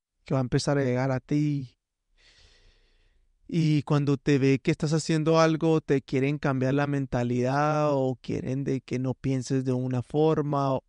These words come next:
o porque, y el, el, porque eso los hace inseguros.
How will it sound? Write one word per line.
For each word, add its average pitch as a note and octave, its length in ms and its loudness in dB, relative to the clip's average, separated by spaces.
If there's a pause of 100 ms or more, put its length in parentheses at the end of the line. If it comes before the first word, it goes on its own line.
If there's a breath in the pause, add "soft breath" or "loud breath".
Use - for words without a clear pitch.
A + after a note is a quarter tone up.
o B2+ 220 -2
porque, C3+ 580 0
y D3 160 0
el, C#3 120 0
el, D3 180 -2 (140)
porque D3+ 600 0 (140)
eso D#3 800 0 (920)
los D3 260 0
hace C#3 220 0
inseguros. C#3+ 880 -4